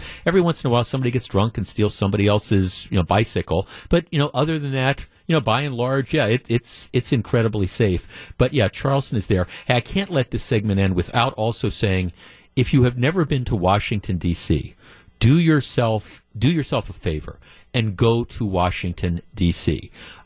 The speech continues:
Uh, and again, in another life, I used to travel there all the time, and it, it didn't matter how many times I went, I just always loved the opportunity to see the monuments and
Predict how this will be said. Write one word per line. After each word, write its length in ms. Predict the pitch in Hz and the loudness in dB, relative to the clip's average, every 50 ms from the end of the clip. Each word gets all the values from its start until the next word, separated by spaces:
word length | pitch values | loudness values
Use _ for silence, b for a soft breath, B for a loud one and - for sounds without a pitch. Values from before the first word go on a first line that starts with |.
| B - | B -2
Uh, 300 | 87 85 85 90 90 92 - | 0 2 2 2 2 2 2
and 100 | 117 101 | 0 0
again, 220 | 98 98 131 120 - 113 | 2 0 0 -4 -2 -2
in 80 | 104 | 0
another 260 | 104 123 143 143 123 | 2 2 2 0 0
life, 260 | 110 107 107 107 - 110 | -2 -2 -2 -2 -4 -4
I 60 | 107 | -6
used 180 | 110 107 - | -6 -6 -8
to 80 | - - | -10 -12
travel 360 | - - 98 98 98 98 92 | -6 -2 0 0 0 0 0
there 200 | 87 92 92 90 | 0 2 2 4
all 100 | 90 95 | 2 2
the 80 | 90 87 | 2 0
time, 440 | - - 101 95 90 90 92 90 - | -2 0 0 0 2 0 0 0 0
and 160 | 101 95 92 | 0 2 2
it, 160 | 101 101 - | 0 0 -2
it 80 | 120 107 | -2 -2
didn't 200 | 139 147 123 117 | 0 0 0 0
matter 180 | 110 104 90 80 | 0 0 -2 -2
how 160 | - 127 131 | -2 -2 -2
many 160 | 139 131 117 | 0 -2 -4
times 340 | - - 110 104 101 98 - | -2 -2 0 0 0 0 0
I 80 | 95 | 0
went, 300 | 87 92 90 90 90 - B B B B B B B | 2 2 2 2 2 0 B B B B B B B
I 80 | 98 95 | 0 2
just 260 | 92 139 117 - - | 2 2 -2 0 0
always 400 | 117 110 113 110 107 101 90 - | 2 2 4 4 2 0 0 -2
loved 360 | 101 92 90 85 80 - - | 0 0 2 0 0 -2 -2
the 100 | 92 92 | 0 0
opportunity 640 | 90 92 - - - - - 117 113 113 104 107 101 | 0 2 0 -2 -4 0 0 2 2 2 2 0 0
to 120 | 85 87 - | -2 -2 -6
see 180 | - - 107 | 0 2 2
the 140 | 95 82 76 | 2 2 2
monuments 760 | 80 95 117 135 139 139 135 127 123 123 120 120 113 - - | 2 2 2 2 2 2 0 0 0 0 0 0 -2 -4 -4
and 240 | - 87 82 85 - | -2 -2 -2 -2 -4